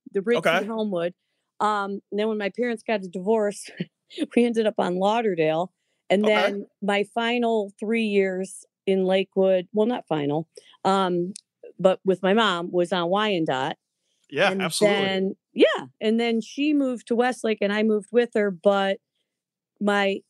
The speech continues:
Speaker 1: uh, first husband, Greg, the boy's dad, and I bought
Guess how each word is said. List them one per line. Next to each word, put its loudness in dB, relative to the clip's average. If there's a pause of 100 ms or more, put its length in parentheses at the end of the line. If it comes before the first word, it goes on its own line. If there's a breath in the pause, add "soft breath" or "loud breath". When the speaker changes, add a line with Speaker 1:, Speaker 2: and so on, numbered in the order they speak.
(420)
Speaker 1:
uh, -4
first -2
husband, 0
Greg, 0
the 0
boy's 0
dad, 0 (160)
and 0
I 0 (320)
bought 2